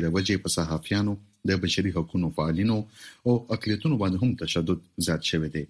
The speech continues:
په دغه ریپورت ډیوه ریډیو پاکستان خارجه وزارت عکس العمل اغستو هڅه کړې ده، خو خارجه وزارت لخوا د ریپورت باره کې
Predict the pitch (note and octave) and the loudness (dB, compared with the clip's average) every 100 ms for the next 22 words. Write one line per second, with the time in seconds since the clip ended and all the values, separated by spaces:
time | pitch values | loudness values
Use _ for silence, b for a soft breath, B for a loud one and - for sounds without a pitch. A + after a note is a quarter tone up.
0 | b b b - F2 E2 E2+ E2+ E2+ E2 | b b b -2 2 2 2 0 0 0
1 | G2+ F#2+ - B B B G#2+ D3 C3+ B2 | 0 -2 -2 B B B 2 2 2 2
2 | C3 B2 G2+ - A#2+ A2+ F2+ F2 A2 F#2+ | 0 2 0 0 0 0 0 0 0 0
3 | E2+ F2+ G2 - E2 - E2 F2+ G2+ D#2 | 2 0 0 -6 -4 -2 0 0 0 0
4 | D#2+ - F2+ F#2 F2+ E2+ A#2+ A2 A2 G#2 | -2 0 0 0 0 0 0 0 -2 -2
5 | F#2 - E2 F2 A2+ F#2+ F2 G#2 A2 F2 | -6 -2 0 0 0 2 2 0 0 -2
6 | A2+ A2 F2+ E2 E2 C#3 - F2 E2+ D#2+ | 0 0 2 0 2 0 2 2 0 -2